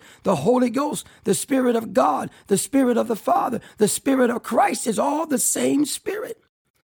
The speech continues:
Amen. And the scriptures bear that out.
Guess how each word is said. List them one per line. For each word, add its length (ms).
Amen. 280
And 100
the 60
scriptures 500
bear 300
that 180
out. 300